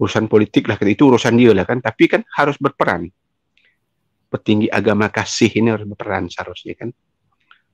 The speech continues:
Nah, kan gitu. Nah, pembiaran ini, Arya meletus. Eh, apa lagi tu ya? Eh, Andar Laus ke apa?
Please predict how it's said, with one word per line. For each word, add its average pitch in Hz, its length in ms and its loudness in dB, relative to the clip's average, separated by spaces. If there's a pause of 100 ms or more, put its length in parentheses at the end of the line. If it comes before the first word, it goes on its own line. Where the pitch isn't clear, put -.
Nah, 92 100 -8
kan 92 180 -4
gitu. 85 220 -10 (260)
Nah, 87 140 -10 (400)
pembiaran 120 560 4
ini, 101 240 -2
Arya 110 240 -6
meletus. - 640 -10 (560)
Eh, 101 800 4
apa - 160 -6
lagi 101 320 -4
tu - 80 -6
ya? 104 240 0 (800)
Eh, - 460 -6 (580)
Andar 113 320 2
Laus 147 240 4
ke - 80 -4
apa? 101 400 -2